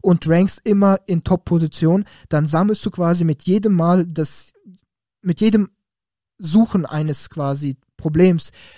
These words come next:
und mit jedem Artikel, den sich dann quasi jemand durchliest, sammelst du quasi immer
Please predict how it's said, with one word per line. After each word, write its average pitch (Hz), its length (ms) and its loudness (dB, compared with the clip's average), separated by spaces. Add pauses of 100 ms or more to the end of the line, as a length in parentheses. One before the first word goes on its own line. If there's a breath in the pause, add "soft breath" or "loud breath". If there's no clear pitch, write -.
(180 loud breath)
und 170 140 -2
mit - 320 -2
jedem 185 400 0
Artikel, 185 440 0
den 160 160 0
sich 156 120 -6
dann 151 140 -4
quasi 147 180 -2
jemand 147 180 -2
durchliest, 190 680 -2
sammelst 170 440 -2
du - 20 -10
quasi 165 380 -2
immer 214 380 0